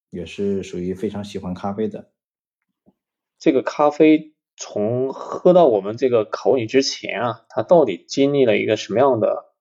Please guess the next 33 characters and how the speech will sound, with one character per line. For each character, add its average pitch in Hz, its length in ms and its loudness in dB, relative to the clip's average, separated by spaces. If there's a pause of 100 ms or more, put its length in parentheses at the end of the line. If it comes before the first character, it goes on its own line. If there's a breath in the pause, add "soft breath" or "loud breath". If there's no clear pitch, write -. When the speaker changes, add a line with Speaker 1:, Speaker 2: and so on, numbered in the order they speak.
Speaker 2:
流 107 280 4
程， - 200 -10 (160)
或 - 160 0
者 131 100 2
说 135 140 0
这 139 140 2
个 135 100 4
产 - 280 -6
业 95 120 0
链 190 240 2
到 123 140 6
底 90 100 -4
是 95 160 -10
什 - 140 -14
么 - 100 -20
样 98 80 -12
的， - 120 -20 (260)
可 - 100 0
以 98 80 4
跟 98 140 -2
大 104 80 4
家 98 100 2
先 98 160 -6
做 104 140 -2
个 - 80 -18
分 104 180 -4
享。 - 200 -14 (1800 soft breath)
Speaker 1:
对 185 100 2
于 170 60 4
我 123 160 2
们 104 100 -6
来 117 180 -4
说， 120 460 -4